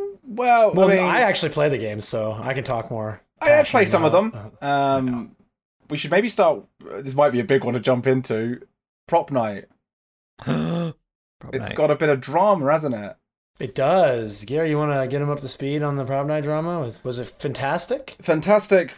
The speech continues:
Speaker 1: without an A. Um, are developing another game, s-, maybe, question mark,
Speaker 3: Maybe.
Speaker 1: potentially. A game called
Speaker 3: No
Speaker 1: The
Speaker 3: one's
Speaker 1: Day
Speaker 3: really
Speaker 1: Before.
Speaker 3: sure.
Speaker 1: Yeah, The Day Before. Um, it had, like, a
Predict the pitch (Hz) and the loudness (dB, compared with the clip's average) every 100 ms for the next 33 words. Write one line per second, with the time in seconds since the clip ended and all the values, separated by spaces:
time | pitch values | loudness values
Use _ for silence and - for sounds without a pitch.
0 | - 147 143 123 117 120 127 _ - 127 | -6 2 4 2 0 -2 -4 _ -8 -2
1 | 123 123 120 110 110 110 - _ _ _ | 0 0 -2 -4 -6 -10 -14 _ _ _
2 | 127 127 123 143 143 147 139 233 220 143 | -2 -2 2 2 2 2 4 4 4 4
3 | 110 104 98 - _ _ _ - - _ | 2 -2 -8 -14 _ _ _ -20 -20 _
4 | _ - 135 127 113 104 101 - _ _ | _ -8 -2 -2 -2 -4 -6 -14 _ _
5 | _ _ 151 - 131 120 170 151 90 156 | _ _ -2 -2 -2 0 0 -2 -4 -2
6 | 147 127 123 104 - 185 233 277 262 233 | 0 2 0 -2 -4 0 2 2 2 2
7 | 240 202 190 247 247 - 170 131 107 101 | 4 2 4 2 2 2 2 4 2 0
8 | 95 _ _ - 170 135 110 139 139 185 | -6 _ _ -6 2 2 2 -2 0 2
9 | 185 170 180 143 110 107 - 127 127 131 | 0 -2 -2 0 -2 -4 -6 -4 -4 -4
10 | 139 202 220 220 202 175 147 | -2 -2 0 2 4 4 4